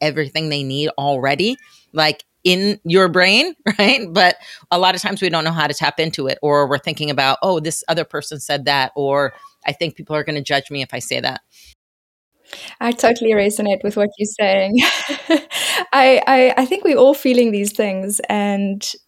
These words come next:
Speaker 2: we, we actually spoke about that a, a few episodes ago about, you know, how do you put, create, like,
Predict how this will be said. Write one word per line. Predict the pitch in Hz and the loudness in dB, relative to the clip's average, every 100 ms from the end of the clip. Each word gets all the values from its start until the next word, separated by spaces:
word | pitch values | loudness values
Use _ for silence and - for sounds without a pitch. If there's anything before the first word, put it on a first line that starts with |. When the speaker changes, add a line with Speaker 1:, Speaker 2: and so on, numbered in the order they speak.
| - | -10
Speaker 2:
we, | 208 214 214 | -2 0 0
we | 220 226 | 2 0
actually | 240 240 254 | 0 0 0
spoke | 254 220 | 2 0
about | 220 196 202 | 0 -2 -2
that | 196 190 | -2 -2
a, | 180 - | -2 -4
a | |
few | 190 - | -6 -4
episodes | - 202 202 202 196 | -4 -4 -4 -2 -4
ago | 190 180 175 | -4 -2 -2
about, | 180 185 175 180 | -4 -4 -6 -8
you | 190 | -8
know, | 180 | -8
how | 190 196 | -8 -6
do | 196 | -6
you | 190 185 180 _ | -6 -6 -8 _
put, | - 208 - | -10 -10 -6
create, | 202 185 185 | 0 0 0
like, | 185 | -8